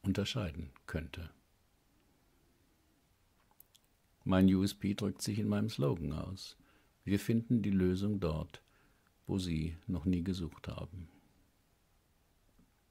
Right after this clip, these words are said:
Fünftens, erkennen Sie schnell die Probleme Ihrer Kunden. Erfolgreiche Coaches sind Meister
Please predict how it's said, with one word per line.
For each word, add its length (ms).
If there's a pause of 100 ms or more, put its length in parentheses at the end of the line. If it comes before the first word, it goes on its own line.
(1800)
Fünftens, 840 (340)
erkennen 420
Sie 320
schnell 600 (180)
die 60
Probleme 640
Ihrer 240
Kunden. 520 (1400)
Erfolgreiche 540
Coaches 480
sind 180
Meister 720